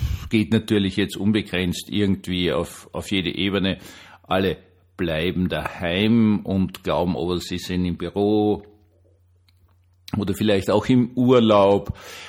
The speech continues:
dass natürlich innerhalb kürzester Zeit irgendwelche Sex-Apps kommen werden, wo man dann und so weiter und so fort,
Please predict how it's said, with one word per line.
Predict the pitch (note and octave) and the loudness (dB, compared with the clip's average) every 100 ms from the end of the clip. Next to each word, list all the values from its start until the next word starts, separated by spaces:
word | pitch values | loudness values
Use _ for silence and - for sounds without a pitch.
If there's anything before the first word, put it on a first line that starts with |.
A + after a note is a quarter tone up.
| - | -4
dass | A2 G#2+ | -2 0
natürlich | A2 A2 G#2 - | 0 2 0 0
innerhalb | B2 A2 G2+ - - F#2+ F2 - | 2 4 4 0 0 0 0 -4
kürzester | B2+ A#2+ - G#2 - F#2+ | 0 0 -2 -6 -6 -10
Zeit | - G2 F#2+ - | -2 0 -2 -4
irgendwelche | G#2 G#2 G2+ F#2+ F#2 F#2+ | 0 0 2 -2 -2 -4
Sex-Apps | - G#2 G2+ - - G#2 G#2 - - | 0 0 0 -8 -4 -2 -2 -4 -8
kommen | - G2 G2 G2 F2 | -2 0 2 0 0
werden, | E2 F2 E2+ F#2+ | -2 -2 -2 -4
wo | F2 F2 | -2 -2
man | F2+ | -4
dann | - D#2+ E2+ | -4 -6 -4
und | E2+ E2+ | -6 -8
so | F2 | -4
weiter | E2 D#2+ E2 E2 | -2 -2 -2 -4
und | E2+ | -4
so | - | -6
fort, | - C#3 C3+ | 2 4 4